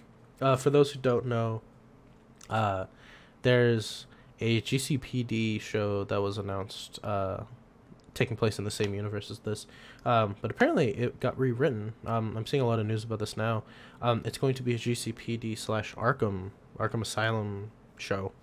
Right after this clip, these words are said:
So, uh, how this works, who knows? But I think having a show about Arkham Asylum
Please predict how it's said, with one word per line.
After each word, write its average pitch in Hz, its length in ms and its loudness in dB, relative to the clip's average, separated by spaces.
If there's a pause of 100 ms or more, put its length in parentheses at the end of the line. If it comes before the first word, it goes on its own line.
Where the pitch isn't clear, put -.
(400)
So, 104 360 -4 (540)
uh, 104 400 -2 (260)
how - 200 0
this - 300 -6
works, - 720 -6
who 123 80 -2
knows? 123 540 -2 (120)
But 110 420 -4 (480)
I 120 60 0
think 120 440 0
having 117 280 -2
a 107 60 0
show 104 280 0
about 101 280 0
Arkham 104 280 -2
Asylum 101 680 -2